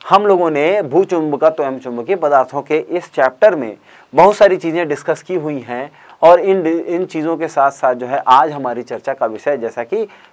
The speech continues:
पिछले वीडियो में मैंने promise किया था कि हम बात करेंगे भूचुंबकत्व के बारे में। पृथ्वी की आंतरिक संरचना के बारे में लगभग सभी को पता है, लेकिन मैं आपको दोबारा बता देता हूँ।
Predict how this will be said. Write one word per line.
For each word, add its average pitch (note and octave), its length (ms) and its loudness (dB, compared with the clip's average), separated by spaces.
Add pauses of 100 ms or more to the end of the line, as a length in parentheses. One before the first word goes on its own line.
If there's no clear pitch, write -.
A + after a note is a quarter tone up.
पिछले F#3+ 260 2
वीडियो E3+ 240 2
में D#3+ 100 -2
मैंने D3 240 -4
promise C3+ 340 -2
किया C#3+ 180 -2
था D#3 200 2
कि D3 160 -6
हम C#3+ 320 -4
बात B2 260 2
करेंगे B2+ 520 -4 (340)
भूचुंबकत्व B2 840 -2
के A2 140 -14
बारे F#2+ 240 -14
में। C3 200 -6 (360)
पृथ्वी F#3+ 300 2
की G#3+ 100 0
आंतरिक F3+ 500 2
संरचना F3+ 400 -2
के E3+ 140 -4
बारे C#3+ 220 2
में E3+ 140 -4
लगभग C#3 320 -2
सभी B2+ 300 -6
को E3 120 -4
पता A#2 260 -4
है, B2 160 -8
लेकिन C#3+ 260 -8
मैं A#2+ 100 -8
आपको G#2+ 260 -6
दोबारा A#2 320 0
बता F#2 220 -16
देता F#2+ 240 -18
हूँ। - 100 -18